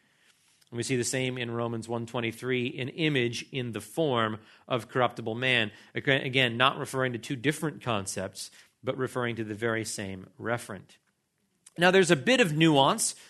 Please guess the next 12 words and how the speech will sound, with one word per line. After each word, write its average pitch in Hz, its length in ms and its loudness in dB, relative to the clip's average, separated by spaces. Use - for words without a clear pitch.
to 170 100 -2
each 156 340 -2
term, 139 340 4
as 143 280 4
we've 143 180 0
seen, 185 520 0
but 156 380 6
Ezekiel 240 500 2
twenty-three 190 840 2
and 147 240 0
Romans 214 400 -2
one, 120 420 2